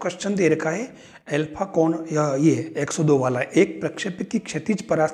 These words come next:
तीस इकाई है और वह अधिकतम ऊंचाई दस इकाई प्राप्त करता है, और प्रक्षेप कोण अगर alpha है, वो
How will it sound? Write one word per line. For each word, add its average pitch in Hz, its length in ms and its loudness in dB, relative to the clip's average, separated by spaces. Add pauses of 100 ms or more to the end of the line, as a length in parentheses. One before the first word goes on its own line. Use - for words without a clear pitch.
(120)
तीस 190 220 0
इकाई 143 240 0
है 113 240 -2 (380)
और 175 120 -4
वह 180 140 -2 (120)
अधिकतम 160 480 -2
ऊंचाई 165 320 -4
दस 170 320 -2
इकाई 156 220 -2
प्राप्त 151 360 -4
करता 139 280 2
है, 202 200 -2 (340)
और 143 140 -2
प्रक्षेप - 520 -4
कोण 165 280 4
अगर 151 180 2
alpha 143 520 0 (420)
है, 143 420 0 (220)
वो 156 460 2